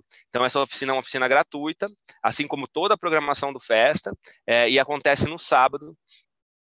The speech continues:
Ela vai acontecer, ah, a partir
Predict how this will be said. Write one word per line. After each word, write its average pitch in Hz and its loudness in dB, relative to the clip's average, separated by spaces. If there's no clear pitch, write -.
Ela 123 4
vai 127 4
acontecer, 131 -2
ah, 113 4
a 117 0
partir 127 2